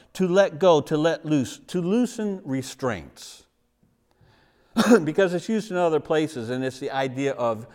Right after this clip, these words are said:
they did not contain themselves. They just finally gave over. They gave in. They gave, they gave up. They didn't fight anymore. They didn't resist. They didn't restrain.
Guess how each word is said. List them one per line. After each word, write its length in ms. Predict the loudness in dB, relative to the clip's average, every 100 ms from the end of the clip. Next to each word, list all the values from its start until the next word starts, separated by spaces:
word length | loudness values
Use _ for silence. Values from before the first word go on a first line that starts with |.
| -20 -20 -20 -18 -16 -4
they 160 | -2 0
did 200 | 0 0
not 220 | 0 -2
contain 460 | -6 -6 -4 -2
themselves. 500 | -2 -4 -4 -4 -4
They 140 | -4 -4
just 240 | -4 -6
finally 360 | -6 -6 -4 -4
gave 300 | -2 -2 2
over. 260 | 0 0
They 160 | -6 -8
gave 360 | -6 -6 -6 -8
in. 220 | -6 -6
They 100 | -6
gave, 380 | -6 -6 -6 -12 -20 _
they 120 | -6
gave 240 | -2 0 0
up. 160 | -2
They 140 | -4 -6
didn't 160 | -8
fight 280 | -8 -4 -2
anymore. 340 | -2 -4 -4 -4
They 100 | -4
didn't 240 | -6 -8
resist. 460 | -10 -8 -6 -6 -8
They 80 |
didn't 180 | -10 -10
restrain. 920 | -12 -14 -18 -16 -12 -12 -12 -16 -20